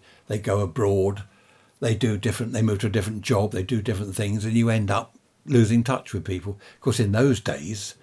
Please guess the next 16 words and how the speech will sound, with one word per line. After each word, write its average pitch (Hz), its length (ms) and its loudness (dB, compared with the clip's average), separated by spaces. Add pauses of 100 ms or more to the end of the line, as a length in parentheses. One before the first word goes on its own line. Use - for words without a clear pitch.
(480)
I 113 120 -2
remember 107 320 0
the 98 340 0 (200)
girl 104 240 2
that 92 120 -4
went 104 200 -2
on 98 120 -4
the 92 100 -8
ships, - 440 -2 (460)
she 139 400 2
wrote 147 380 0
to 110 120 0
me 92 260 -8 (340)
from 101 260 0
various 98 520 0
ports, - 640 -2